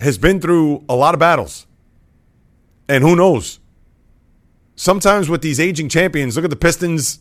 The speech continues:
ninety-one when they lost to the upstart Bulls. Not that I'm trying to compare the Islanders to the Bulls, but you get my drift.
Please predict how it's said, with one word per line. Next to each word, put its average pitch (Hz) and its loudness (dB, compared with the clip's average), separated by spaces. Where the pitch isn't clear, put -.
ninety-one 160 0
when 147 -4
they 127 -4
lost 143 -4
to 143 0
the 123 -4
upstart 139 -2
Bulls. 151 -2
Not 135 -2
that 127 0
I'm 120 -4
trying 127 -2
to 113 -6
compare 117 -2
the 117 -2
Islanders 113 -4
to 107 -4
the 101 -6
Bulls, 135 2
but 127 -6
you 123 -6
get 139 -4
my 123 -4
drift. 139 -4